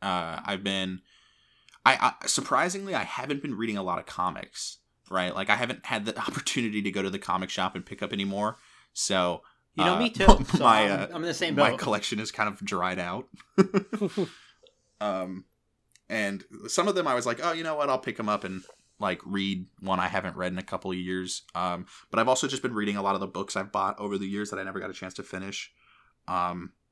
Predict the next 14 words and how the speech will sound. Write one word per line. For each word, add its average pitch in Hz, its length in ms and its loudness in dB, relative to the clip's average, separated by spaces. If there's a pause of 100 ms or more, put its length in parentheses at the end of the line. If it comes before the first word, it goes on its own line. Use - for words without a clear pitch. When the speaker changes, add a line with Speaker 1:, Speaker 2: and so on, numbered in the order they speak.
(640)
Speaker 1:
and 127 160 2
yeah, 135 180 2
I 107 60 0
mean, 123 120 -2
I'm 127 100 0
just 165 140 -6
trying 143 160 -4
to 135 60 -8
stay 139 140 -2
busy, 113 440 -6
you 110 120 -6
know, 113 240 -6 (100)
like, 98 300 -6
uh, 92 240 -8